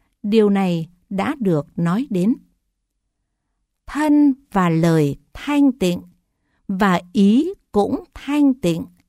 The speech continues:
không có các lậu hoặc, đầy đủ sự thanh tịnh. Vị như vậy được gọi đã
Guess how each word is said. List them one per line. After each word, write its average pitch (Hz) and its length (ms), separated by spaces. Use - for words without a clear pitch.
không 285 380
có 202 180
các 320 260
lậu 175 520
hoặc, 170 280
đầy 214 320
đủ 170 380
sự - 580
thanh 294 400
tịnh. 175 300
Vị 202 480
như 277 300
vậy 170 360
được 180 400
gọi 170 340
đã 202 340